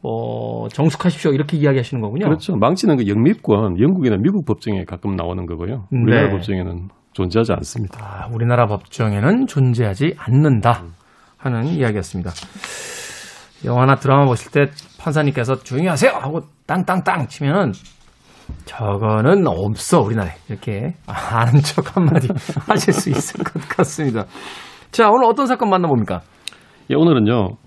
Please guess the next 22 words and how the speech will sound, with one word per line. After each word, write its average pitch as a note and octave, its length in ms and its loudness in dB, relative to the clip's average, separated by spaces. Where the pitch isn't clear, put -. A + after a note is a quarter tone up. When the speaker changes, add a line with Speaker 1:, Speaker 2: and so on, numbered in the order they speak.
Speaker 2:
봉침 E3+ 520 6
사망 D3 520 4
사건과 G2 720 -2
착한 F3 400 2
사마리아인법 C3+ 880 4
이야기입니다. E2+ 920 -2
Speaker 1:
봉침 G#3+ 920 2
사망 F3+ 340 0
사건이요? C3+ 340 -4
이 D#3 40 -2
Speaker 2:
예. D3 160 -2
Speaker 1:
봉침이라는 G3+ 440 4
게 A3 100 0
그 F#3+ 140 2
벌로 G#3+ 480 4
침 A#3 360 -2
놓는 G#3+ 280 2
그 F3 80 -2
시술, F#3+ 300 -2
그거 F3+ 300 2
이야기하시는 D3 440 0
겁니까? A#2 220 -6